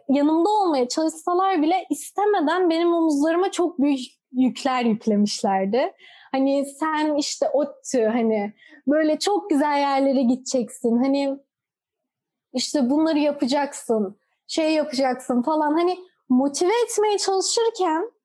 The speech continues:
aslında ayarını bence çok iyi yapmak lazım. Çünkü motive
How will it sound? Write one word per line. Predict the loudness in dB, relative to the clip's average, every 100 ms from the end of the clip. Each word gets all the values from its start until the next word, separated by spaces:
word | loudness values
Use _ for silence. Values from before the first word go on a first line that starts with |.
| _
aslında | -4 -4 -8 -20 -18 -2 0 2 0 -4 -10 _ _ _ _
ayarını | 0 2 4 2 2 2
bence | 2 2 0
çok | 0 -2 0
iyi | 2
yapmak | 0 -2 -4 -2
lazım. | 0 0 0 0
Çünkü | 0 0 0 2
motive | 2 0 0 0 2 0